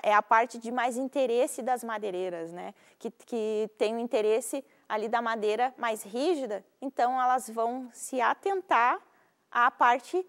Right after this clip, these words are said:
do cerne da madeira, da, da planta. Tá? Então, temos esses, essas duas partes também no caule ali. Partes da planta.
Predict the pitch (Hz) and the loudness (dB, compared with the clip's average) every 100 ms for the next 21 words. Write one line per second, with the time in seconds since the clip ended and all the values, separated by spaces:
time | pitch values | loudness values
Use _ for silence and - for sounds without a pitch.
0 | _ 233 277 - 302 262 330 381 403 _ | _ -6 -6 0 4 6 4 0 -6 _
1 | _ _ - 277 294 339 240 196 185 185 | _ _ -2 -2 0 -2 0 0 -2 -8
2 | _ - 202 196 196 202 233 - 208 180 | _ -4 0 0 0 0 0 2 0 -2
3 | - 160 _ _ _ _ _ _ _ _ | -8 -12 _ _ _ _ _ _ _ _
4 | 170 165 180 196 202 214 208 240 226 247 | -12 -10 -6 -2 -2 -2 -4 -4 -4 -6
5 | - 262 - _ _ _ - 277 226 294 | -6 -10 -12 _ _ _ -2 -2 0 -2
6 | 370 311 262 - - 277 247 285 - 196 | 0 2 2 0 -6 -6 -6 -8 -2 -2
7 | 233 262 160 - _ _ _ _ _ _ | 0 -4 -6 -12 _ _ _ _ _ _
8 | _ _ _ _ _ _ _ _ _ _ | _ _ _ _ _ _ _ _ _ _
9 | _ _ _ _ _ _ _ _ _ _ | _ _ _ _ _ _ _ _ _ _
10 | _ _ 453 403 403 - 392 294 302 311 | _ _ 8 10 8 4 0 4 2 2
11 | 233 175 165 - | 0 0 -2 -12